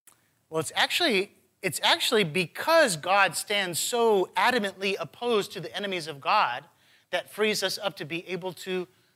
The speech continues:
love our enemies. Jesus' answer to that question is an adamant no, right? He says,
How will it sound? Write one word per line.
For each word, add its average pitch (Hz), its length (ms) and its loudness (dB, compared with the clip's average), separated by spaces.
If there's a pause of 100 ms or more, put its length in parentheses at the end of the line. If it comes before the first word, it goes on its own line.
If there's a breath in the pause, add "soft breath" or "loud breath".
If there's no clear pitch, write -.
(320)
love 123 640 -4 (380)
our 117 140 -18
enemies. 110 240 -20 (420 soft breath)
Jesus' 233 440 4
answer 214 400 2
to 175 100 -6
that 185 180 4
question 208 320 0
is 160 180 -2
an 165 160 0
adamant 185 560 2 (160)
no, 147 520 -2 (800)
right? 170 240 -2 (160)
He 185 160 0
says, 165 480 2